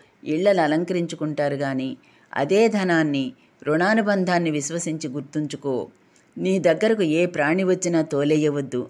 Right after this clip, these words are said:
ఆదరించు. ఆకలిగొన్న వారికి అన్నం, <clears throat> గుడ్డలు లేని వారికి గుడ్డలు ఇవ్వు, భగవంతుడు సంతోషిస్తాడు.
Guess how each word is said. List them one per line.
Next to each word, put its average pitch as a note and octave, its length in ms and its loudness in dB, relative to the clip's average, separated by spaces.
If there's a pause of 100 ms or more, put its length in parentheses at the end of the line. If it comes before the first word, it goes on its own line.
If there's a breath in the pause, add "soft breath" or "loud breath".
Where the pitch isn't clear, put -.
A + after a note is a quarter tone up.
(120)
ఆదరించు. C#3+ 680 -2 (500 soft breath)
ఆకలిగొన్న F#3+ 600 0
వారికి D3 380 -2
అన్నం, D3 420 0 (380 loud breath)
<clears throat> - 20 4
గుడ్డలు E3+ 580 2
లేని F#3 260 4
వారికి C#3+ 300 2
గుడ్డలు C3+ 400 -2
ఇవ్వు, B2+ 400 -6 (420 soft breath)
భగవంతుడు D#3+ 580 -2
సంతోషిస్తాడు. C#3 920 -6